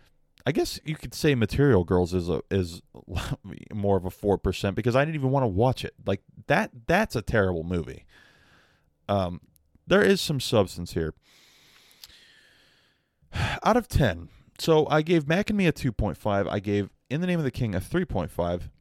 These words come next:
I would actually probably give this a three point five as well. It's really bad. It is really terrible. It's really cheesy.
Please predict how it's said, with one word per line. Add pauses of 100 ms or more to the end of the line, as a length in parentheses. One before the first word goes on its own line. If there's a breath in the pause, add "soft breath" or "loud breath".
(1700 loud breath)
I
would
actually
probably
give
this
a
three
point
five
as
well.
It's
really
bad. (180)
It
is
really
terrible.
It's
really
cheesy.